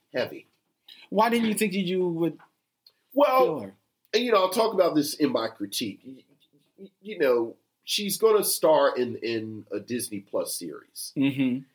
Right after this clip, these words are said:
Speaker 1: So I knew her being in this film. I really just sort of had in my head, this is the price you pay for what you get with the Black Panther.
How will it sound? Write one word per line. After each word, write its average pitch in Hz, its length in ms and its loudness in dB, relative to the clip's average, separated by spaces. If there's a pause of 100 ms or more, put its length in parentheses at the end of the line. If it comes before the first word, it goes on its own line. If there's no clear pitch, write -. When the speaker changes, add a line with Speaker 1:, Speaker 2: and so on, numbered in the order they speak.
(140)
Speaker 1:
So 185 280 2
I 165 200 2
knew 226 160 0
her 190 160 4
being 147 340 2
in 131 240 0
this 113 260 -4
film. 104 400 0 (400)
I 135 60 2
really 160 480 4
just 143 300 -2
sort 120 260 4
of 104 200 2 (540)
had 135 240 2
in 110 80 -2
my 107 200 0 (100)
head, 110 320 2 (880)
this 170 240 2
is 117 120 -4
the 107 80 -2
price - 500 -2
you 101 100 -10
pay 110 460 2 (1080)
for 120 580 6
what 123 320 2
you 113 80 -8
get 117 200 2
with 113 140 -6
the - 80 -4
Black 104 360 -2
Panther. 117 360 -2